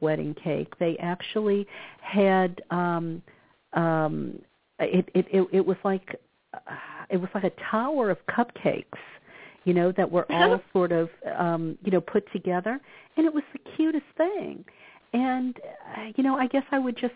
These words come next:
Speaker 1: say, you know, don't, uh, don't feel pressured to overextend yourself, uh, because nobody's gonna judge you, you know. Um,
Speaker 2: That's it. It's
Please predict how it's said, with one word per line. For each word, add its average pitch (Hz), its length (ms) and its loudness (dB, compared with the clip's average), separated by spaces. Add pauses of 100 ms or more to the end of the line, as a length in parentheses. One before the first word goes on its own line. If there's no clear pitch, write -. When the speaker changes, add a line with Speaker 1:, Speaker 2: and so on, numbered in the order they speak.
Speaker 1:
say, 262 160 2
you 240 180 2
know, 220 200 2 (100)
don't, 240 340 0 (200)
uh, 208 240 2 (100)
don't 240 180 2 (100)
feel 233 160 4
pressured 220 680 -2 (160)
to 196 140 0
overextend 214 880 -4
yourself, - 580 -2 (600)
uh, 175 180 4
because 196 540 2 (380)
nobody's 233 400 0 (120)
gonna 220 160 0
judge 214 500 -2
you, - 260 -4 (380)
you 151 140 -2
know. 139 400 -2
Um, 170 240 2
Speaker 2:
That's 175 220 -2
it. 165 200 -2 (120)
It's 180 120 -10